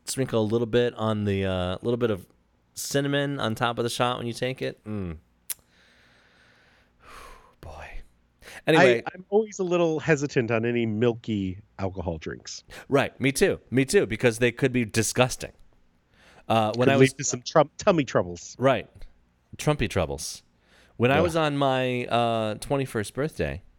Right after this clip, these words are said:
Speaker 1: um, I did a shot called a cement mixer. Are you familiar with this?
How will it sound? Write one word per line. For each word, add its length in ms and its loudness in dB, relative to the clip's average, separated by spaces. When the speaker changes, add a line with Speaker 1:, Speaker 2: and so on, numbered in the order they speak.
Speaker 1:
um, 540 -2
I 180 0
did 460 0
a 80 -4
shot 340 0
called 260 0
a 60 -2
cement 380 -2
mixer. 300 -6
Are 40 -2
you 60 -2
familiar 280 -2
with 100 -4
this? 320 -4